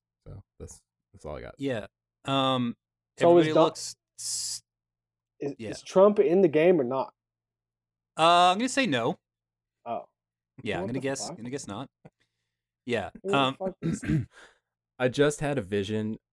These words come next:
Speaker 1: of Donald Trump redesigned for a video game by the creators of the Final Fantasy seven remake.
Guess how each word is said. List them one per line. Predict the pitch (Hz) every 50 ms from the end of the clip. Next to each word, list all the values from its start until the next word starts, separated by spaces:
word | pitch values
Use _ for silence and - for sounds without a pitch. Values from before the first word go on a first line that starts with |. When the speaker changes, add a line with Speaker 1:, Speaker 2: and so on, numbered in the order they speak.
| _ _ _ -
Speaker 1:
of | 90 87 87 90 85 80 78 -
Donald | - 90 90 98 95 90 85
Trump | - - - 90 90 98 101 - - - - - _ _ _ _ _ _ _ _ _ _ _ _ _ _ _ _ 98
redesigned | 92 101 113 117 110 104 92 104 101 104 104 101 95
for | - 110 98
a | 87
video | 80 98 101 104 104 104
game | 98 87 101 104 107 107 104 107 107 - -
by | 104 90 - 92 95 98 98 98 98 98 98 92 92 -
the | 87 95 90
creators | _ - 95 95 98 92 90 90 90 85 76
of | - - 90 80
the | 82
Final | - - 98 90 87
Fantasy | - - 92 87 82 - - 80
seven | - - - 87 85 85 82
remake. | 82 82 82 80 78 80 78